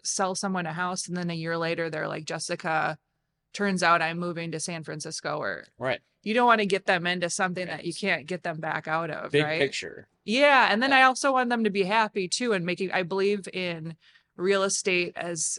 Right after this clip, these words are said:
Speaker 1: a way to build personal wealth. So I want them to be really thrilled and realize, like, "Wow, our house is worth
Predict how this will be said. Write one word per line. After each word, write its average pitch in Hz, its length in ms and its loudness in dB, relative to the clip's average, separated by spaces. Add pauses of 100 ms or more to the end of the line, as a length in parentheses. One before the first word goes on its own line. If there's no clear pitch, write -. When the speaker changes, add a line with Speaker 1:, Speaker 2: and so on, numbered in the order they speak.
Speaker 1:
a 185 100 0
way 175 200 2
to 170 80 2
build 165 360 -6
personal 165 440 -6
wealth. - 420 -6
So 196 200 0
I 208 80 6
want 254 160 2
them 262 180 0
to 202 60 4
be 180 100 2
really 160 260 0
thrilled 165 580 0
and 165 160 -4
realize, 160 420 0
like, - 220 -8
"Wow, 160 300 0
our 156 160 0
house 165 240 -4
is 160 140 -6
worth 156 320 -8